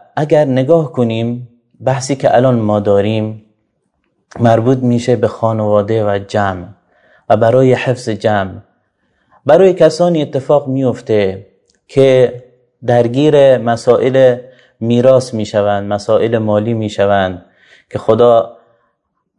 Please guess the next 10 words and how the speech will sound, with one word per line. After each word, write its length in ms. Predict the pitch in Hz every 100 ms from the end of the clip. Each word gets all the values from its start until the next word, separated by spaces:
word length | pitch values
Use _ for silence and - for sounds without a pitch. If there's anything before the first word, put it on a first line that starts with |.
| _
همه 320 | - 120 143 143
پدر 300 | 131 127 123
و 40 |
مادراتون 640 | 120 120 123 131 127 123
و 100 | 120
بزرگانتون 960 | 110 110 110 110 123 123 117 120 113 110
رو 240 | 110 104 104 -
حفظ 300 | 143 123 -
کنه، 460 | 117 110 101 92 - _ _ _ _ _ _ _
ولی 640 | 147 180 185 175 151 -